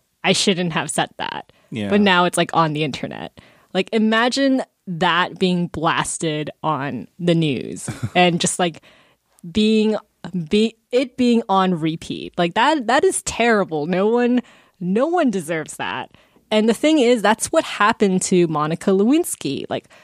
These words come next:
Speaker 1: she had, um, someone had recorded her conversations, and it was leaked. The transcripts of it was leaked to the press.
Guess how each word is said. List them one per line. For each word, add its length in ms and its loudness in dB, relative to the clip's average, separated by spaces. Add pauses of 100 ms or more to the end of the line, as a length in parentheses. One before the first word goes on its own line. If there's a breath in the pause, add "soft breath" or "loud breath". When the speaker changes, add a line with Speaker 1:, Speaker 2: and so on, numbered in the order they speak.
(180 soft breath)
Speaker 1:
she 520 0
had, 580 2 (560 soft breath)
um, 420 -6 (140)
someone 440 2
had 280 0
recorded 540 -2
her 160 -8
conversations, 1300 -2 (320 soft breath)
and 200 4
it 140 2
was 240 2 (160)
leaked. 640 -2
The 200 -2
transcripts 680 0
of 160 0
it 180 0
was 200 -2
leaked 400 0
to 120 0
the 100 0
press. 640 -4